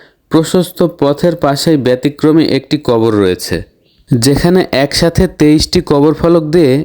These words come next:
একটি স্থানকে ঘিরে রাখা হয়েছে। এই স্থানটি ছিল মূলত তেইশ জন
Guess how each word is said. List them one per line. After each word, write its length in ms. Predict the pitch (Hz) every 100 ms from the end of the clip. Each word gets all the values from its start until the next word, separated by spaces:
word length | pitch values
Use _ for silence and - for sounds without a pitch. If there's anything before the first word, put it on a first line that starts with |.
| -
একটি 300 | 135 147 - -
স্থানকে 480 | 143 - 165 170 170 156
ঘিরে 340 | 107 139 143
রাখা 260 | 123 113 127
হয়েছে। 400 | 113 95 87 - 92 - _ _ - _ -
এই 180 | 143 165 156
স্থানটি 500 | 151 - 165 175 190
ছিল 200 | - 190 185
মূলত 380 | 185 185 175 175 139 170 - _
তেইশ 260 | - 160 170
জন 180 | 139 180